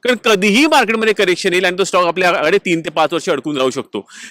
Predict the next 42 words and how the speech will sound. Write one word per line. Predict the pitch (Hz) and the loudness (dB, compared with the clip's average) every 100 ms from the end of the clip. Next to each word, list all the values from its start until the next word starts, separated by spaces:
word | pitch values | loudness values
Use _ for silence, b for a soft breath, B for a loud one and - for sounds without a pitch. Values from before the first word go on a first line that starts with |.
| B | B
तीन | 220 226 | -2 0
ते | 294 | 0
पाच | - 240 233 | 0 0 0
वर्ष | 233 | 0
अडकून | 233 180 240 233 | 0 0 0 0
राहिल्यावरती | 190 208 214 | 2 2 0
परत | 196 208 285 | 0 0 2
त्या | 311 | 0
स्टॉकवरती | 247 240 196 202 | 0 0 0 -2
तेवढे | 208 214 | 0 0
पाच | 202 190 196 | 2 0 2
वर्षाचा | 196 196 185 | 2 2 2
परत | 185 185 196 | 2 2 2
आपल्याला | 165 180 180 | 0 -2 0
रिटर्न्स | 185 143 - 156 180 170 | 0 -2 -2 0 2 0
पण | |
भेटला | 196 147 165 | 0 0 0
पाहिजे, | 147 117 | 0 0
राईट? | 156 175 | 0 0
वीस | 156 - | -2 -2
टक्क्याची | 147 156 156 156 | -4 -4 -4 -2
पण | |
at | 160 | -2
least | 139 185 - B 190 | 0 -2 -4 B -4
एक | 196 | 0
शंभर | 180 165 185 | 0 0 0
टक्के | 180 185 | 0 0
रिटर्न्स | 160 170 | 0 0
तरी | 185 | 0
भेटलं | 180 139 131 | 0 -2 0
पाहिजे. | 120 101 98 _ - B B B | -2 -2 -6 _ -20 B B B
So | 269 | -2
ती | 226 - 233 302 349 | -2 -2 2 2 2
मेंटल | 320 254 233 214 302 | 2 0 0 0 2
होल्डिंग | 269 202 202 202 269 254 | 2 4 4 2 -2 -2
कॅपॅसिटी | 208 170 208 220 233 | -2 0 -2 -2 -2
ज्याच्याकडे | 180 165 185 190 202 202 | 0 0 0 0 0 2
आहे | 139 175 196 | 2 4 4
आजच्या | 156 165 | 2 0
तारखेला | 156 151 156 | -2 0 0
स्विंग | 160 165 156 151 | -2 0 -2 0
ट्रेडिंगमध्ये, | 143 139 143 139 123 | 0 0 0 2 2